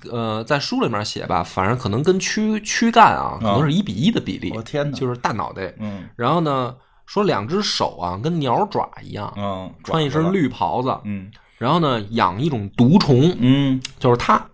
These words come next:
Speaker 1: 这个绿袍老祖不放剑光。
Speaker 2: 嗯。
Speaker 1: 他放出来呢，都是漫天的，你看《火影》里边那个有女智乃，
Speaker 2: 啊，
Speaker 1: 你知道吗？
Speaker 2: 啊，知道，
Speaker 1: 就是那种
Speaker 2: 放
Speaker 1: 漫天的虫子。
Speaker 2: 德鲁伊这算是。
Speaker 1: 啊，然后呢，这虫子呢，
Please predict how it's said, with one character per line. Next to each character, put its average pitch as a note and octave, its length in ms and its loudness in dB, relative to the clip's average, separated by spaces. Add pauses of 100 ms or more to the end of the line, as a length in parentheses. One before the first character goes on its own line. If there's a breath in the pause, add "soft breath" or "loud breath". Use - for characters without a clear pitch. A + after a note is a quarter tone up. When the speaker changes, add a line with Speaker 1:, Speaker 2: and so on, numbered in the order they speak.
(140)
Speaker 1:
这 G3+ 180 0
个 D3+ 200 0
绿 G#3 160 2
袍 F#3 180 2
老 F#3+ 140 4
祖 B2 140 -2
不 C#3+ 140 -2
放 E3+ 240 2
剑 D3+ 200 -4
光。 E3 360 -2
Speaker 2:
嗯。 G2+ 380 -6
Speaker 1:
他 A#3 180 4
放 F3 240 2
出 C#3 40 -6
来 D3+ 100 -2
呢， C3+ 140 -4
都 D#3+ 200 -2
是 D3+ 80 -2
漫 D#3+ 400 -2
天 G3+ 200 -4
的， F#3 120 -2
你 C#3 80 -4
看 D#3 160 -2
《火 E3 200 0
影》 F3+ 160 0
里 F3 80 -2
边 A2 160 -6
那 B2+ 140 -4
个 A#2 280 -4
有 B2+ 180 0
女 F3+ 280 -4
智 - 240 -10
乃， A#2 120 -2
Speaker 2:
啊， G2+ 460 2
Speaker 1:
你 G#2+ 60 0
知 B2+ 60 2
道 B2 80 2
吗？ C#3 40 4
Speaker 2:
啊， - 20 2
知 C3+ 60 2
道， A#2+ 60 0
Speaker 1:
就 C3 80 0
是 D3+ 80 0
那 F#3 160 -2
种 G2+ 160 -2
Speaker 2:
放 B2 140 0
Speaker 1:
漫 D#3+ 160 2
天 G3+ 160 2
的 E3+ 80 2
虫 A2+ 340 -6
子。 F#3+ 80 4 (280)
Speaker 2:
德 C#3+ 80 -2
鲁 C3+ 160 0
伊 G3+ 180 0
这 A#2+ 160 2
算 G2+ 180 -2
是。 G2 60 -8
Speaker 1:
啊， B2 320 4
然 B2+ 160 4
后 D3+ 140 6
呢， C#3 180 2
这 E3 160 0
虫 C#3 260 -4
子 G3+ 100 2
呢， C3+ 220 2